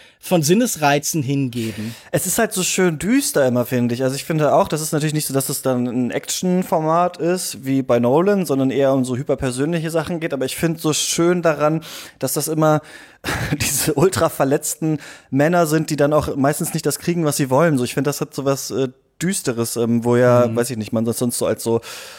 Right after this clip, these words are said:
Speaker 2: Romantic Comedy beschreiben würde oder sowas. Also, ähm,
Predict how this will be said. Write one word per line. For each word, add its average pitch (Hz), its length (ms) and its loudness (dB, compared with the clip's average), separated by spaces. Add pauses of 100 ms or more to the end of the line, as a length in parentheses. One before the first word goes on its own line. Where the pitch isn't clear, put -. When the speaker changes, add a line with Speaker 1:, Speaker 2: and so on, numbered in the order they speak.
(200)
Speaker 2:
Romantic 117 360 0
Comedy 135 360 0
beschreiben 110 480 -2
würde 113 200 2
oder 113 160 0
sowas. 110 360 0
Also, 117 280 0
ähm, 123 560 2